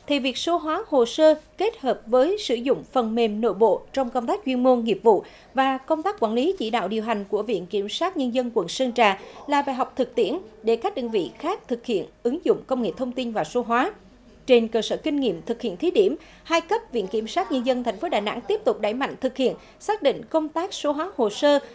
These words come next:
là công tác đột phá của đơn vị nhằm giảm tải áp lực công việc, tối ưu hóa năng lực làm việc của cán bộ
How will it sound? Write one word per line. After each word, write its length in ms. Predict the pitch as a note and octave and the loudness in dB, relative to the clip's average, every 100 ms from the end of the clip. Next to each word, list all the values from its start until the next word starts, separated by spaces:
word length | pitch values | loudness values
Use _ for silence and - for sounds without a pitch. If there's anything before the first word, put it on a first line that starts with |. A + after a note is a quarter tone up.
| - - | -18 -4
là 260 | C4 C4+ | 0 0
công 280 | C4+ - D#4+ | -2 -2 0
tác 280 | F4 G#4+ - | 0 -4 0
đột 240 | A3+ F#3+ | -2 0
phá 220 | - B3 G4 | -2 -2 0
của 160 | A#3+ | 2
đơn 140 | B3+ A#3 | 2 4
vị 220 | A3+ - - - | 2 2 -8 -6
nhằm 340 | B3+ C4 B3 A3 | -4 -2 -4 -4
giảm 220 | - C4 | -4 -4
tải 160 | A#3 | -6
áp 220 | - E4+ B3 | -4 -4 -4
lực 100 | - | -2
công 140 | B3+ A#3 | -2 0
việc, 200 | B3 F#3+ - - | -2 -2 -6 -2
tối 160 | E4+ | 0
ưu 120 | E4+ C#4+ | 0 -2
hóa 200 | B3+ C4 G#4 | -2 -2 -2
năng 180 | D4 C4+ | -4 0
lực 140 | A3+ - - | 0 -2 -4
làm 220 | A3 G3 | -4 -2
việc 180 | A3+ G3 - | -2 -4 -2
của 120 | G#3+ | -4
cán 320 | F3 A#3 C#4+ F4+ | -4 -6 -2 4
bộ 220 | G3+ | 4